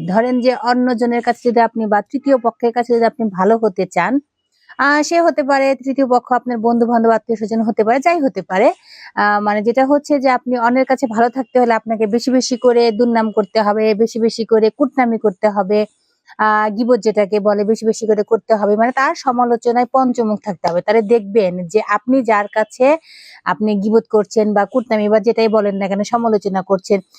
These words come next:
ওই ব্যক্তি যদি তৃতীয় ব্যক্তিকে যদি দেখতে না পারে, তাহলে দেখবেন যে তার কাছে যে সমালোচনা এবং তার কাছে যে আপনি যে, আহ, আহ, সমালোচনা করলেন, কুটনামি করলেন, কি যে ভালো লাগবে। আপনাকে মনে করেন জামাই আদর করবে, আপনি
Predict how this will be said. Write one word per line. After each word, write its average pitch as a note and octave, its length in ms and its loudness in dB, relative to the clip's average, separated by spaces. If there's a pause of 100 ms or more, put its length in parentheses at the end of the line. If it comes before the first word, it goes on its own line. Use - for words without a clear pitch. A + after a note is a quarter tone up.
(160)
ওই A3+ 240 4
ব্যক্তি B3 380 -2
যদি G3 200 -4
তৃতীয় C4+ 380 0
ব্যক্তিকে A3 400 -2
যদি A3 180 2
দেখতে G#3+ 280 0 (160)
না F#3+ 180 0 (160)
পারে, F#3 220 0
তাহলে G3+ 240 0
দেখবেন F#3+ 460 0
যে G#3 120 -4
তার G3+ 280 0
কাছে B3 320 -2
যে B3 140 -2
সমালোচনা G#3 760 0 (520)
এবং G#3+ 200 2
তার G#3+ 240 0
কাছে B3+ 320 0
যে B3 180 0
আপনি A#3 360 -2
যে, A#3 140 4 (120)
আহ, F3+ 340 4
আহ, F3+ 220 0
সমালোচনা A3+ 580 0
করলেন, A3 340 2
কুটনামি G#3+ 460 -2
করলেন, G3+ 340 0 (140)
কি C#4 160 2
যে D#4 160 0
ভালো B3 360 0
লাগবে। G3+ 480 0
আপনাকে A3 580 -4
মনে A#3 220 0
করেন G#3+ 320 0
জামাই A#3+ 300 0
আদর F3+ 240 -2
করবে, D#3 440 -2
আপনি G#3 260 -4